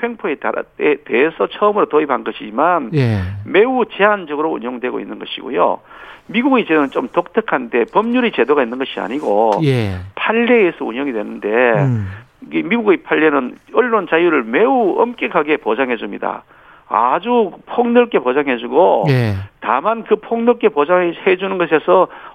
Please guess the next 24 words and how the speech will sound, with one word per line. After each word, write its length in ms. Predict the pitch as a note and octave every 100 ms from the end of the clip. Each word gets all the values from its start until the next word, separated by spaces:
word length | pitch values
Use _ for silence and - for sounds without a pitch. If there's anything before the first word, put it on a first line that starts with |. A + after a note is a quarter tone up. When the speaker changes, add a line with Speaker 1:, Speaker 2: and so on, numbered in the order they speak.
| _
Speaker 1:
확실하게 540 | - A3+ - C4 B3
벗어났을 640 | F3+ F3+ D#3 C3+ A#2+ - C3+
경우에 640 | - A2 A2+ A2+ F3+ C#3+
많이 440 | F#2 F#2 G2+ D#3 A3
벌어-, 260 | G3+ F#3+ -
벗어났다고 520 | - G3+ F#3 D3 B2+ -
판단될 680 | - D#3+ F3+ E3+ - C3 -
경우에 800 | - G#2+ D#3 A#2+ B2 C#3 B2 G2+
Speaker 2:
음. 260 | D3 B2+ A2+ - - _
Speaker 1:
그에 300 | - A3+ G#3
대해서 240 | D3 E3
판례에서 640 | - - A#3 B3 A3+ E3 -
배상하는 420 | A2 B2+ A2+ G#2
것인데 760 | - - - A#2+ D#3+ C3 A2 - - - - -
우리나라는 580 | C#3 F#3 A#3 A#3+ E3 D3+
언론 380 | A#3 A3+ G3+ D#3+
자유 260 | F3+ G3+ F#3
뭐 200 | D#3 D#3 D#3
이 140 | G#3
부분에 260 | F#3 G#3 E3
대해서 200 | D3+ D3
이렇게 420 | A#3+ C#4 - G3
막 360 | C#3+ C3+ C#3+ G#2+ - -
온 580 | - C3+ C3+ G#3+ B3+